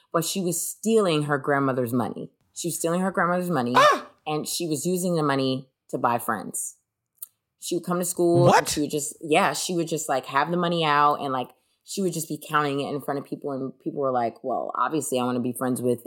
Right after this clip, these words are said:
Speaker 1: Ashley. She has money." And then she would give people, like, five dollars, ten dollars. She would, like, you know, buy chips and candy sometimes during recess. And
Speaker 2: Yeah.
Speaker 1: she had all, everybody was obsessed with her.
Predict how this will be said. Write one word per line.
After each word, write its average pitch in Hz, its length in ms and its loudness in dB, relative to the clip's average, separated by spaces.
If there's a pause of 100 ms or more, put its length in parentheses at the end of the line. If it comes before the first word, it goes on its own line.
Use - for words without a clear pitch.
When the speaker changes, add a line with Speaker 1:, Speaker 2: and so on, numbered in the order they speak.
Speaker 1:
Ashley. 120 380 0
She 135 180 -4
has 120 180 0
money." 120 420 0 (360)
And 170 200 4
then 165 140 4
she 185 300 0
would 170 360 2
give 160 220 4
people, 165 320 0
like, 135 220 4
five 175 220 4
dollars, 165 800 6
ten 160 160 0
dollars. 147 880 6 (340)
She - 260 -2
would, 165 160 2
like, 123 280 0 (100)
you 185 120 0
know, 143 140 4
buy 139 420 6
chips - 440 0
and 151 180 2
candy 135 680 0
sometimes 131 920 0
during 139 280 2
recess. 127 680 2 (280)
And 110 140 0
Speaker 2:
Yeah. - 40 2
Speaker 1:
she 220 120 4
had 196 240 4
all, 165 200 6
everybody 190 480 4
was 156 260 0
obsessed 214 400 2
with - 140 -4
her. - 280 -8